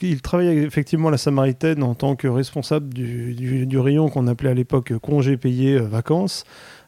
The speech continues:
Euh, c'est-à-dire qu'il tenait le, le stand qui permettait, enfin, le, le rayon qui permettait aux gens de par-, partir les premières vacances congés payés en mille neuf cent trente-six.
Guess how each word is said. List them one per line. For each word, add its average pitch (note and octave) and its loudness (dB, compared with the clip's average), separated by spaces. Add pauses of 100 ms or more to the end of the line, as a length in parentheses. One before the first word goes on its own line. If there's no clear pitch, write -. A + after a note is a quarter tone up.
Euh, B2+ -6
c'est-à-dire B2+ 0
qu'il B2+ 0
tenait C#3 2
le, B2 2
le A#2+ 0
stand D#3+ 0
qui C3+ -4
permettait, B2+ 2
enfin, A#2 -2
le, A2 -4
le A2+ 0
rayon D#3 4
qui D#3 -2
permettait C3+ 2
aux C#3 2
gens D3 2
de D3+ 0
par-, B2 -2
partir - -2
les C3 2
premières D#3+ 2
vacances C3+ 2
congés B2 0
payés C3 2
en C3 4
mille A#2+ 2
neuf A2+ 0
cent A#2+ -2
trente-six. D3+ -2